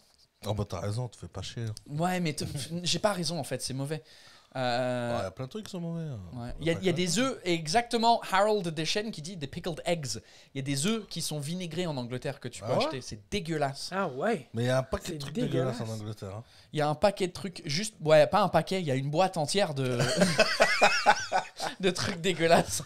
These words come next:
Speaker 2: en Angleterre.
Speaker 1: Putain, nous, euh, notre prof d'anglais nous avait fait goûter la Marmite.
Speaker 2: Oh, la Marmite.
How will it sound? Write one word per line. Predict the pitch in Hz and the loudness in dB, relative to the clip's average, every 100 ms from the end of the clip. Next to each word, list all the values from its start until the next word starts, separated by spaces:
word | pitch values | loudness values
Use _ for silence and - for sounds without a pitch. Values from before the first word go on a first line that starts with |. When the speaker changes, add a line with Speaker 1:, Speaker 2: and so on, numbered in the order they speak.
| - | 4
Speaker 2:
en | - | 4
Angleterre. | - 254 - 233 | 4 2 4 2
Speaker 1:
Putain, | 233 139 135 127 117 | 2 4 6 4 2
nous, | 131 143 131 98 110 | 0 -2 -4 -6 -6
euh, | 110 110 110 - - 554 - | -4 -4 -6 -4 0 0 2
notre | 123 | 0
prof | - 151 135 | 4 4 6
d'anglais | 135 135 156 | 4 6 4
nous | 127 | 4
avait | 120 113 | 0 0
fait | 123 | -4
goûter | 117 120 139 | -6 -4 0
la | 117 107 101 98 | 2 2 0 -2
Marmite. | 110 107 113 113 110 - _ - 160 | -4 -4 -4 -6 -8 -18 _ -16 -10
Speaker 2:
Oh, | 151 139 127 123 117 117 | -8 -8 -8 -10 -12 -12
la | 123 | -10
Marmite. | 135 170 175 165 190 196 - | -8 -8 -6 -6 -6 -6 -6